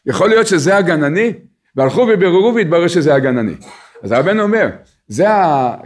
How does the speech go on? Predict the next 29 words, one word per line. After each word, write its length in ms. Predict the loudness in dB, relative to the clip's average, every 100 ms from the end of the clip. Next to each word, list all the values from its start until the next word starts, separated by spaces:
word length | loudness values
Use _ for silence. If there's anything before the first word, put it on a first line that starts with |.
| -18 -10
הקושי, 600 | -8 -2 -2 0 -2 -4 -8 -20 _ -10
הסתירה, 720 | -6 -6 -4 -2 0 0 -2 -4 -18 -20 -8
ה-, 420 | -4 -2 -2 -4
ה-, 160 | -6 -6 -10 _ _
אי-, 180 | -4 0
ה-, 120 | 0 -2 -6
ה-, 120 | -8 -8 _ _ _ _
חוסר 400 | -6 -2 0 0
יכולת 420 | 0 0 0 0 0
של 140 | 0
האדם 260 | 0 0 -2
לקבל 380 | -2 0 0
את 120 | 0 0
העניין 260 | -2 -2
של 180 | -2 -2
הצדיק. 400 | -2 -4 -4 -6 -8 _ _ _ -6
ובאמת, 760 | -2 0 0 0 0 -2 -2 -4
לכאורה, 580 | -4 -2 -2 0 -2 -4 _ _ _ _
על 120 | -8
כל 280 | -2 0 0
זה 160 | 0 2
יש 260 | 2 0
קושייה. 500 | -4 -6 -2 0 0 -2 -12 _ _
יש 220 | -4 -2
מה 100 | -2 -2
להקשות 420 | -2 -2 -2 -2
על 80 | -2
כל 220 | -2 -2
זה. 160 | -4